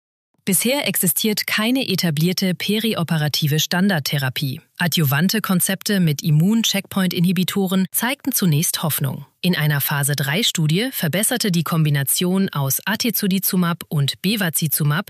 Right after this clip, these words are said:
zunächst das rezidivfreie Überleben.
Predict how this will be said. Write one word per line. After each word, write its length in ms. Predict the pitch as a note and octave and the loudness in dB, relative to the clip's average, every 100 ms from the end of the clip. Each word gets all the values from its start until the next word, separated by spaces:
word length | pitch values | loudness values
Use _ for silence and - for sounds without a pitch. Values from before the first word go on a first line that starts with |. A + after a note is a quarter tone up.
| - | -6
zunächst 640 | - G#3 B3 E4 - - | 0 0 0 -2 -4 -2
das 180 | F#3 - | -2 0
rezidivfreie 720 | D#3+ - C#3+ D#3 - D3 D3 | -2 -2 0 0 0 0 0
Überleben. 640 | D#3 F#3+ F#3 C#3 B2+ A2 | 0 0 0 0 -2 -6